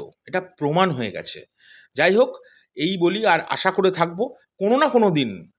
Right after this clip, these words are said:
আমি নিশ্চিত বাংলাদেশের বাঙালি এবং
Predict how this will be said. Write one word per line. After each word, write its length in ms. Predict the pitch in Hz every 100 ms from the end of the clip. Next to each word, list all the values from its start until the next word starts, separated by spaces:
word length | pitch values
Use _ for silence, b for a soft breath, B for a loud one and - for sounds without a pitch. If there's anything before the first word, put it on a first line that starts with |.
| -
আমি 200 | 156 165
নিশ্চিত 720 | 175 214 - - 156 - - _ _ _ _ _ _ _
বাংলাদেশের 760 | 101 117 151 185 202 202 202 180
বাঙালি 560 | 151 160 170 190 190 b b -
এবং 500 | 147 202 262 254